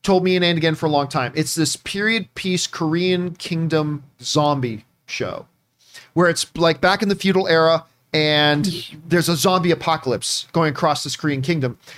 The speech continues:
And, like, the, the king, the emperor, is actually been turned into a zombie, but the people are trying to seize power away from his son, are hiding the fact that he's, the king's already a zombie, the emperor's a zombie. It's just, so it's, it's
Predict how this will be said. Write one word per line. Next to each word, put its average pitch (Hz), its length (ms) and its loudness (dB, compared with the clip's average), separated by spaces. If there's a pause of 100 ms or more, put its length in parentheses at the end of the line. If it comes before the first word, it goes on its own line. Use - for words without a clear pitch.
(100)
And, 156 200 0
like, 147 380 0 (460)
the, 156 320 4
the 170 180 -2
king, 185 500 0
the 139 200 0
emperor, 139 540 -2 (500)
is 170 260 0
actually 160 300 0
been 147 120 0
turned 156 200 0
into 139 200 2
a 135 60 2
zombie, 139 320 2
but 123 160 -2
the 127 60 -16
people 185 280 0
are 175 60 2
trying 170 280 0
to 135 120 -4
seize 170 320 -2
power 160 380 2
away 139 260 4
from 135 220 -2
his 127 180 -2
son, 156 380 2 (160)
are 131 100 0
hiding 160 320 0
the 139 80 0
fact 135 320 -2
that 131 140 0
he's, 135 320 -2 (420)
the 139 100 2
king's 143 300 -2
already 139 260 2
a 131 60 2
zombie, 135 320 0
the 135 40 2
emperor's 135 260 -2
a - 20 -6
zombie. 139 340 -2
It's 180 140 -4
just, 143 160 -4 (280)
so 233 180 4
it's, 214 140 -2
it's 214 260 -4